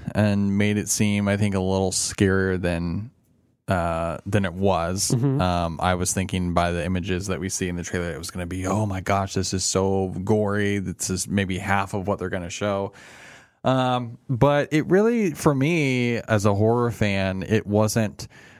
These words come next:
Speaker 1: um, incredibly sc-, it was more psychological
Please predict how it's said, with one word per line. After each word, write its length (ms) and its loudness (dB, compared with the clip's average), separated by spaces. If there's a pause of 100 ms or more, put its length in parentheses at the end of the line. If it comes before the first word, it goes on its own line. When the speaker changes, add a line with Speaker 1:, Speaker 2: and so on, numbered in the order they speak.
(140)
Speaker 1:
um, 560 0 (120)
incredibly 600 2
sc-, 340 -2 (600)
it 180 -4
was 220 4
more 320 2
psychological 760 0